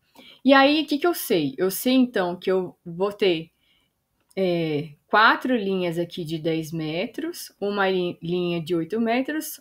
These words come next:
uma linha de cinco metros, e eu vou poder plantar mais uma mudinha ali nessa área, né? Bom, agora vamos pegar, então,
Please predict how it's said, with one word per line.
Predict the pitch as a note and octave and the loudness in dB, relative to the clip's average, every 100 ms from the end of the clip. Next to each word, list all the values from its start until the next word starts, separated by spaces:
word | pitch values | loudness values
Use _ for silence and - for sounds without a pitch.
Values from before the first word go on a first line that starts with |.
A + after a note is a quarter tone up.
| _ | _
uma | F#3+ G3 | -2 -2
linha | F3+ F3 E3 | -2 -2 -2
de | F3 | -6
cinco | E3+ F3 - | -8 -10 -2
metros, | A#3+ B3 C4+ E4+ - - _ _ | 0 0 -2 -8 -14 -18 _ _
e | D4 D#4+ G4 _ _ _ - | -2 0 -2 _ _ _ -6
eu | F#3+ | -4
vou | G3+ | 0
poder | A3 G#3+ G#3+ | 2 2 2
plantar | A3 A3 A3+ | 0 0 2
mais | A3+ A3 | 2 2
uma | A3+ | 2
mudinha | B3 F#3 G#3 G#3 | 2 0 -2 -2
ali | F#3 F#3 G3 A3+ _ _ _ - - _ _ _ | -2 -2 -6 -10 _ _ _ -20 -20 _ _ _
nessa | F#3+ F#3+ - A3+ | -2 -2 2 0
área, | F#3 B2+ C3 D3+ | 0 -2 -4 -6
né? | E3+ A#3+ - _ _ _ _ _ _ - - | -8 -10 -12 _ _ _ _ _ _ -14 0
Bom, | A#3 G#3 C#3+ - | 4 6 4 2
agora | A#3+ B3+ D#4+ E4+ | 4 6 6 6
vamos | C4 B3+ B3 | 6 6 4
pegar, | - G3+ F#3 E3 | 0 0 0 0
então, | D#3+ D#3+ E3+ G3+ | -2 -2 -2 -4